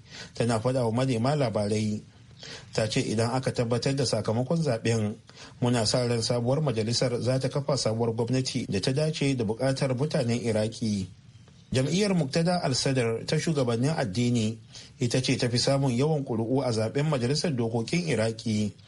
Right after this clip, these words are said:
kamar yadda sakamakon farin da aka fitar a ranar Litinin ya nuna. Shugaban Masar, Abdel Fattah al-Sisi, ya ce sabuwar dabarar kare haƙƙin bil'adama ta yanzu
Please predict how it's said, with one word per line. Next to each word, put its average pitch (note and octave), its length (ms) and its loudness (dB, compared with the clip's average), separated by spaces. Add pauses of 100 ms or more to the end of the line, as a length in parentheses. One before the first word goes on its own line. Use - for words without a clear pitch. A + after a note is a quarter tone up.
(300)
kamar A2+ 240 0
yadda B2 380 0
sakamakon A2+ 560 0
farin D#3 320 2
da C3 120 0
aka C3 160 -2
fitar A#2 280 -2
a A#2+ 160 0
ranar A#2+ 320 2
Litinin C#3+ 400 0
ya A2 80 0
nuna. G#2 480 0 (1400)
Shugaban D3+ 400 2
Masar, G#3 400 0
Abdel D3 300 0
Fattah F#3 340 0
al-Sisi, A#2+ 640 -2
ya C3+ 140 0
ce F3 180 0
sabuwar D3+ 400 0
dabarar D3 420 0
kare D#3 220 0
haƙƙin D3+ 320 0
bil'adama C3 580 0
ta E3 140 -2
yanzu A2+ 540 0